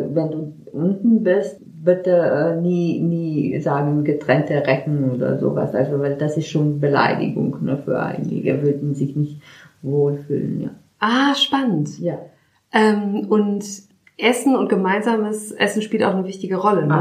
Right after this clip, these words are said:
Speaker 2: in der
Speaker 1: Absolut.
Speaker 2: Kultur. Aha.
Speaker 1: Äh, ich würde sagen, in Sla-, äh, slawischen Ländern sowieso, also deswegen auch bei uns. Zwar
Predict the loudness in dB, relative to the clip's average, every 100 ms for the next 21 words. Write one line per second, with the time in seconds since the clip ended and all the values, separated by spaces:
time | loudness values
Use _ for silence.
0 | 2 0 -2 -2 -2 -4 -4 -4 0 0
1 | 0 -4 -2 0 2 2 2 0 0 2
2 | 2 2 2 2 2 2 2 2 2 0
3 | -2 -4 -6 -4 -2 -4 -4 -2 -2 -2
4 | -4 -2 -2 -2 -2 -2 -4 -2 -2 -2
5 | -2 -4 -6 -8 -10 -14 -20 -16 -10 -4
6 | -4 -2 -4 -6 -6 -4 -4 -6 -16 _
7 | -20 _ -2 0 0 -4